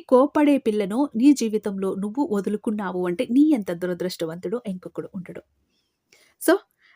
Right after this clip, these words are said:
ఈ వీడియో చాలామంది అబ్బాయిలకు, చాలామంది రిలేషన్‌లో ఉన్న వాళ్లకు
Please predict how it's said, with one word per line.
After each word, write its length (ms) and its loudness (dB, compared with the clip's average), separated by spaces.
ఈ 160 8
వీడియో 260 6
చాలామంది 500 4
అబ్బాయిలకు, 600 2
చాలామంది 400 2
రిలేషన్‌లో 580 4
ఉన్న 260 2
వాళ్లకు 420 2